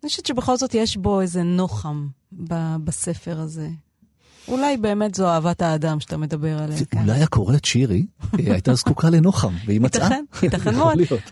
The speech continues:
Speaker 1: אז עם מה אנחנו נסיים את
Speaker 2: עם נוחם,
Speaker 1: השיחה
Speaker 2: ברור.
Speaker 1: שלנו?
Speaker 2: <laughs> זאת אומרת, איזה מין ילד היית?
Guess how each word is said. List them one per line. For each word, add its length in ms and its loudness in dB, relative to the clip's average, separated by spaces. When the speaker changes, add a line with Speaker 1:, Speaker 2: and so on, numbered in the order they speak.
Speaker 1:
אז 180 -2
עם 60 0
מה 80 2
אנחנו 220 0
נסיים 380 0
את 120 -4
Speaker 2:
עם 160 4
נוחם, 240 2
Speaker 1:
השיחה 120 2
Speaker 2:
ברור. 100 2
Speaker 1:
שלנו? 380 2
Speaker 2:
<laughs> 60 -4
זאת 100 -14
אומרת, 280 -4
איזה 240 2
מין 180 4
ילד 340 2
היית? 280 -2